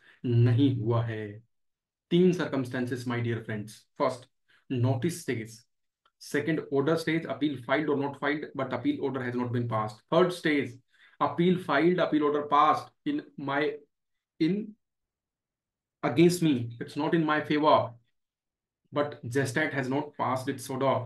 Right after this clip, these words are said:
because gestat is not constituted so far। So these three cases will be covered under section one twenty-eight capital A। सवाल जो सब पूछ रहे हैं, लगातार पूछ रहे हैं वो, कि क्या मेरे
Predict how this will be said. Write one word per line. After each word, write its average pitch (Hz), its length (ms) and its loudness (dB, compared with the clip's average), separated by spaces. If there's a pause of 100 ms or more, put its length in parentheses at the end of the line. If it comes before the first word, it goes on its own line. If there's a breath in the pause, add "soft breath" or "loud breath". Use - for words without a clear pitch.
because 123 320 -4
gestat 135 300 -4
is 127 180 -4
not 185 160 -6
constituted 127 760 -4
so 127 140 -2
far। 139 420 4 (840)
So 120 240 -6
these 185 340 2
three 156 340 -4
cases 143 300 -2
will 135 220 0
be - 40 -6
covered 135 300 -2
under 123 260 -2
section 180 520 -2 (560)
one 143 320 2
twenty-eight 139 680 -2
capital 120 400 -2
A। 127 460 0 (2500 soft breath)
सवाल 165 460 6
जो 156 120 0
सब - 160 0 (260)
पूछ 185 220 6
रहे 156 220 4
हैं, 151 180 0
लगातार 160 440 4
पूछ 156 260 -4
रहे 139 160 0
हैं 139 140 0
वो, 120 380 0 (580)
कि 151 160 2
क्या 170 160 4 (160)
मेरे 147 220 4